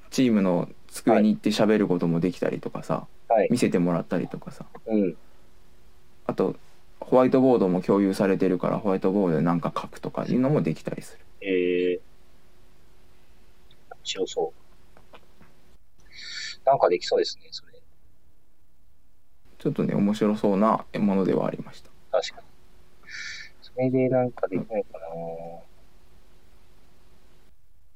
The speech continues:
Speaker 2: だっけ、リアル謎解きゲームみたいなのできそうな気がすると思ったりしました。
Speaker 1: あー。な-、なんか、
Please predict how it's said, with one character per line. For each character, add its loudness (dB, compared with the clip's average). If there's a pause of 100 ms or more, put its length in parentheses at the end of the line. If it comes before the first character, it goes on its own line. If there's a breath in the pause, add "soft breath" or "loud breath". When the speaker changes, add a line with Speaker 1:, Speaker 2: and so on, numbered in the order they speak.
(260)
Speaker 2:
だ -12
っ -16
け、 -14 (160)
リ 4
ア 6
ル 4 (140)
謎 4
解 -6
き -2 (120)
ゲ 4
ー 0
ム -2
み -10
た -10
い -8
な -8
の -14 (160)
で -16
き -12
そ -10
う -16
な -16
気 -14
が 2
す -4
る -4 (220)
と -14 (680)
思 -2
っ -14
た -10
り -14
し -8
ま -16
し -8
た。 -14
Speaker 1:
あ 6
ー。 8 (380 soft breath)
な-、 2 (280)
な 2
ん 2
か、 2